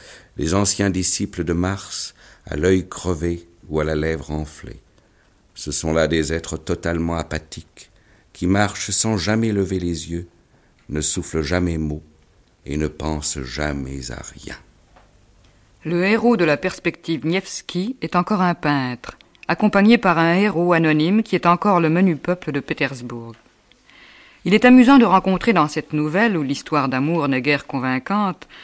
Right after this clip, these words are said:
Speaker 2: le thème du nez que nous allons si souvent retrouver par la suite. Que Gogol ait été affligé par le volume disgracieux de son propre nez, ou qu'il ait usé en l'occurrence d'une symbolique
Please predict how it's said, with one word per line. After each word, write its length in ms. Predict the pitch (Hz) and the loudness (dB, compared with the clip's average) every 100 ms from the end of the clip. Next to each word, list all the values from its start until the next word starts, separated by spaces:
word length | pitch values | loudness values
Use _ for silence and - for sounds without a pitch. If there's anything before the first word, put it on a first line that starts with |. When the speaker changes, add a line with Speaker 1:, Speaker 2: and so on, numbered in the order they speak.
| - - - | -20 -20 -8
Speaker 2:
le 140 | 170 | -6
thème 260 | 170 220 226 | 2 6 6
du 180 | 175 180 | 4 2
nez 220 | 180 240 | 4 4
que 80 | 202 | 4
nous 180 | 175 156 | 0 2
allons 200 | 160 160 | 0 0
si 160 | 233 | -2
souvent 320 | 220 208 196 | -4 -2 0
retrouver 380 | 175 - 160 185 | 0 -2 -2 -2
par 180 | 185 156 | 0 0
la 80 | 147 | -2
suite. 480 | - - 143 - - _ _ _ _ _ _ _ - | -4 -12 -12 -12 -20 _ _ _ _ _ _ _ -4
Que 60 | |
Gogol 420 | 156 180 196 220 | 2 4 6 6
ait 40 | 160 | 4
été 320 | 147 143 160 | 0 -2 0
affligé 420 | 143 - 151 175 | 0 -2 -2 0
par 160 | 175 135 | 0 -2
le 80 | 139 | -2
volume 320 | 143 147 143 | 0 0 -2
disgracieux 580 | 147 131 135 143 - 185 | -4 -6 -4 -4 -4 -4
de 100 | 139 | -4
son 200 | 147 127 | -4 -6
propre 380 | - 160 - | -6 -8 -6
nez, 260 | 135 175 202 - - - | -4 -2 -4 -6 -20 -8
ou 100 | 175 | -6
qu'il 180 | 170 180 | -2 2
ait 120 | 165 - | 2 2
usé 400 | 151 151 175 196 | -8 -4 2 4
en 100 | 135 | 4
l'occurrence 600 | 143 139 147 165 180 160 | 2 -2 -2 2 2 2
d'une 200 | 143 143 | -2 -4
symbolique 760 | 131 160 143 147 175 202 - | -2 -2 -2 0 -2 -4 -8